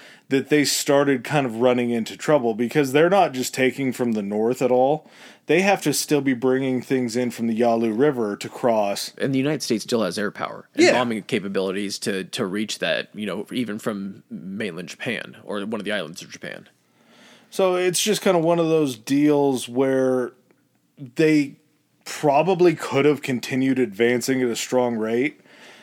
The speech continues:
Speaker 1: but while they're trying to advance, you also have the issue of, um, them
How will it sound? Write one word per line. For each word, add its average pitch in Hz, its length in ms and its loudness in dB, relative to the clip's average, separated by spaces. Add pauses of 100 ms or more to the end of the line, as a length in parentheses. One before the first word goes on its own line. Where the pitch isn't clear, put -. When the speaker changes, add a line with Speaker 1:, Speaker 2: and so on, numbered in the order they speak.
(220)
Speaker 1:
but 151 420 2
while 143 420 4
they're 143 160 4
trying 139 540 2
to 131 240 0
advance, 135 840 -2
you 139 180 0
also 143 420 2
have 123 240 -2
the 123 220 -2
issue 123 600 0
of, 113 680 -4 (500)
um, 110 420 -4 (720)
them 135 640 0